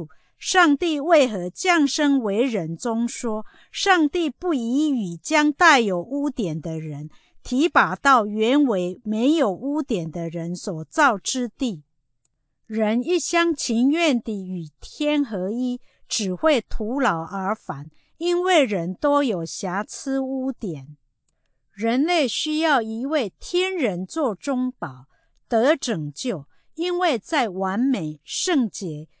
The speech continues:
公义的天眼里，没有人达到他所要求的标准。每个人都需要通过耶稣基督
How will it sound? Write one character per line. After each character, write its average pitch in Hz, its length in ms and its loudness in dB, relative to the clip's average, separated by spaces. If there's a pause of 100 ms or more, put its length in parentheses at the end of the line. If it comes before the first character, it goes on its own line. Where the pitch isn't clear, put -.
(180)
公 359 280 0
义 370 160 -2
的 220 180 -2
天 311 500 -2
眼 226 360 -2
里， 156 220 -8 (280)
没 262 240 2
有 302 180 2
人 185 320 -4
达 202 320 0
到 311 260 0
他 320 260 -4
所 190 280 -2
要 285 300 0
求 170 300 -6
的 170 120 -10
标 233 400 -2
准。 147 380 -10 (320)
每 208 200 -2
个 220 260 0
人 185 300 -4
都 311 260 0
需 349 340 -2
要 320 200 2
通 320 340 -2
过 294 280 0
耶 320 280 -2
稣 311 320 -6
基 302 360 -6
督 285 280 -8